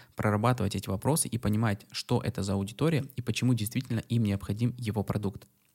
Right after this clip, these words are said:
Здесь, в этом подкасте, не будет разговора о том, как прорабатывать аудиторию.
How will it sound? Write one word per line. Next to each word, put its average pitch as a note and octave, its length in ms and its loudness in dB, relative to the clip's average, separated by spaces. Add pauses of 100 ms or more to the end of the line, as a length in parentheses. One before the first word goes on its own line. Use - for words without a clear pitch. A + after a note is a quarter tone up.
(120)
Здесь, B2 300 4
в C3 40 6
этом G#2+ 220 8
подкасте, - 520 2
не A#2 140 8
будет A2+ 320 2
разговора G2+ 420 2
о F#2 40 0
том, C3+ 220 2
как A#2+ 260 -2
прорабатывать G2 560 0
аудиторию. F#2+ 520 -2